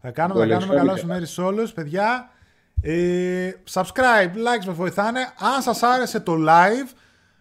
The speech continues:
Speaker 1: φυσικά εννοείται να ακούσουμε τα δικά σας σχόλια και τα λοιπά. Μπορούμε να το κάνουμε πιο τακτικά.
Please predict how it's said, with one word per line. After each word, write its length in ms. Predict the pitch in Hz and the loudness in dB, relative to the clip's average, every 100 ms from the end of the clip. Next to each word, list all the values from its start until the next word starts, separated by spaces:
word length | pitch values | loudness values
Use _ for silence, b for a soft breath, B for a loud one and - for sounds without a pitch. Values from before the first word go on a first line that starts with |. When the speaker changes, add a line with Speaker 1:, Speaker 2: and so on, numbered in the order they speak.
| b | b
Speaker 1:
φυσικά 440 | - 180 175 180 247 | -6 -6 -4 0 2
εννοείται 540 | 240 202 208 220 247 | 2 2 0 0 -2
να 100 | 240 | -2
ακούσουμε 380 | 190 226 233 226 | -2 -4 -8 -4
τα 100 | 190 | -4
δικά 260 | 170 220 220 | -2 -2 -2
σας 140 | 208 | -4
σχόλια 500 | - 196 208 226 240 | -4 -2 -2 -2 -4
και 80 | 214 | -4
τα 100 | 190 | -4
λοιπά. 280 | 185 240 240 | -2 -2 0
Μπορούμε 480 | 196 202 247 247 262 269 b b b | 2 2 0 -2 -4 -6 b b b
να 140 | - 202 | -6 -2
το 120 | 208 | 0
κάνουμε 340 | 233 247 254 | 2 0 0
πιο 160 | 240 247 | -2 0
τακτικά. 680 | 220 - 127 165 208 262 | -2 -4 0 4 4 2